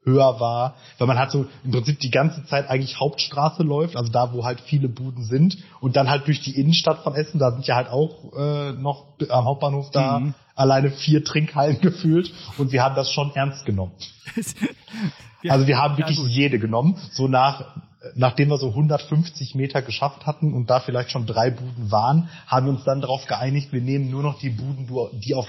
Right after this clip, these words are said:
Speaker 1: unserer Straßenseite sind.
Speaker 2: <laughs>
Speaker 1: Weil wir da ein so ein Ding hatten, wo wir wirklich so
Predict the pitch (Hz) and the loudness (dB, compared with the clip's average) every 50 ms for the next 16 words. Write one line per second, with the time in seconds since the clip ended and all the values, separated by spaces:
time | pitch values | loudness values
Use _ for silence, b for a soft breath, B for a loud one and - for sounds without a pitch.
0 | - - 156 147 151 143 139 123 127 120 - - - - 123 143 - 170 151 143 | -4 2 4 4 6 6 4 2 0 0 -2 -4 -2 0 -2 0 0 -2 -2 -2
1 | 147 151 - 160 147 139 151 165 190 185 - - 135 - - 247 - - 269 - | -2 -4 -4 -4 -4 -2 -2 -2 -2 -4 -6 -12 -4 2 2 4 4 4 2 -2
2 | - - - 277 - _ _ _ _ _ _ _ _ - 131 127 123 139 139 139 | -2 -4 -8 -8 -8 _ _ _ _ _ _ _ _ 0 2 2 4 4 4 4
3 | 127 131 143 151 147 151 139 127 151 147 151 160 156 - 135 135 135 135 135 127 | 4 2 2 2 2 0 0 0 -2 0 0 -2 -2 -2 -2 -2 -2 -2 -2 -2
4 | 143 139 - 135 123 135 135 135 139 131 B | -2 -4 -4 -4 -2 -2 -2 -2 -4 -4 B